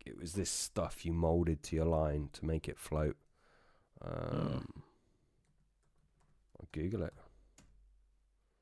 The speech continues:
Speaker 2: Yeah, no, I haven't got a clue.
Speaker 1: I think it was called, uh, Christen driftwood.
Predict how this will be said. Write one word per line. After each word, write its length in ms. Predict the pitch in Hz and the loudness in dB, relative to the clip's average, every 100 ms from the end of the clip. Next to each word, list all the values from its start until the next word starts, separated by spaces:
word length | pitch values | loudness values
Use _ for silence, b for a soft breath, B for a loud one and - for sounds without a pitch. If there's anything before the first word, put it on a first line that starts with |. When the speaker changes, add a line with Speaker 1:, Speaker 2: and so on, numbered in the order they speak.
| _ _ _ _ _ - - - | _ _ _ _ _ -20 -20 -6
Speaker 2:
Yeah, 200 | 95 87 | 0 2
no, 120 | 90 | 4
I 60 | 90 | 6
haven't 180 | 92 90 | 6 4
got 120 | 92 | 4
a 60 | |
clue. 300 | - 80 82 - - - | 2 0 0 -4 -14 -10
Speaker 1:
I 40 | - | -2
think 140 | 139 | 0
it 40 | |
was 100 | 92 | -2
called, 240 | - 95 90 - - - 85 | 0 0 0 -4 -20 -14 -6
uh, 140 | 80 | -6
Christen 640 | - - 95 85 80 80 - | -4 0 0 0 -2 -2 0
driftwood. 460 | - - - 73 | -2 -2 -2 -4